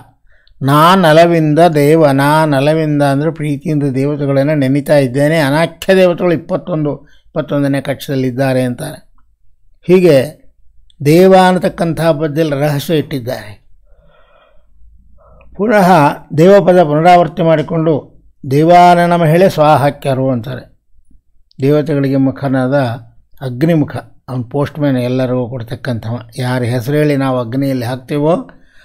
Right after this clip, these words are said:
ಅಗ್ನಿ ಅವರ ಹೆಸರಿಗೆ ವಿಭಾಗ ಮಾಡಿ ಅವರಿಗೆ ಮುಟ್ಟಿಸ್ತಾನವ. ಆದ್ದರಿಂದ ಇಂಥ ಮಹನೀಯ, ಆಮೇಲೆ ಗಂಗಾ, ಪರ್ಜನ್ಯ, ಶ್ಯಾಮಲಾದೇವಿ ಇವೆಲ್ಲ ಹೇಳಿದ್ರಲ್ಲ, ಮುಂದೆ ಏನು ಮಾಡ್ತಾರೆ ಅಂದರೆ,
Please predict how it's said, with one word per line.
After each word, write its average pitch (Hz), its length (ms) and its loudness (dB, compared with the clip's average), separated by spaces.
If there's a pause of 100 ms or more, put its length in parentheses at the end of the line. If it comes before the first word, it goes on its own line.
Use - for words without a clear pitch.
(160)
ಅಗ್ನಿ 165 320 -2
ಅವರ 151 260 0
ಹೆಸರಿಗೆ 151 380 -4
ವಿಭಾಗ 143 400 -2
ಮಾಡಿ 143 260 -2
ಅವರಿಗೆ 147 260 -2
ಮುಟ್ಟಿಸ್ತಾನವ. 135 720 -6 (880)
ಆದ್ದರಿಂದ 139 520 -4 (800)
ಇಂಥ 147 240 -4
ಮಹನೀಯ, 139 600 -2 (360)
ಆಮೇಲೆ 139 220 -6
ಗಂಗಾ, 139 360 -2
ಪರ್ಜನ್ಯ, 135 540 -4
ಶ್ಯಾಮಲಾದೇವಿ 131 680 -4
ಇವೆಲ್ಲ 143 240 -4
ಹೇಳಿದ್ರಲ್ಲ, 143 600 -4
ಮುಂದೆ 160 320 -4
ಏನು 151 160 -6
ಮಾಡ್ತಾರೆ 143 400 -8
ಅಂದರೆ, 143 540 -6